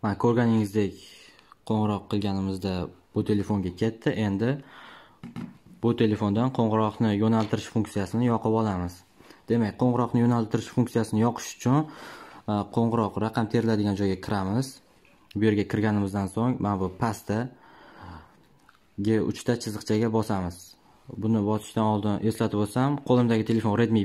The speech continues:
besh smartfoni. Mana shu telefonda bu funksiya ishlaydi.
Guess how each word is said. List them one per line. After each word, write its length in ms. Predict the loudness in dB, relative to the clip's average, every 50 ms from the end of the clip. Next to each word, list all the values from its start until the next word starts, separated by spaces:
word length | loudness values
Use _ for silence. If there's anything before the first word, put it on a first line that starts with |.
| 2 2
besh 200 | 2 2 2 -2 -8 -16 -16 -8 -4
smartfoni. 580 | 0 0 0 0 -2 -2 -2 0 2 2 2 2 0 -2 -6 -14 _ _ -20 -20 -20 -20 -20 -14 -4 0
Mana 200 | 2 2 2 2
shu 100 | 0 2
telefonda 460 | 2 2 4 4 2 2 2 2 2 2
bu 140 | 2 2 0 0
funksiya 420 | -2 -2 -2 -2 -2 0 0 0 0
ishlaydi. 440 | 0 -2 -2 -2 -2 0 0 -2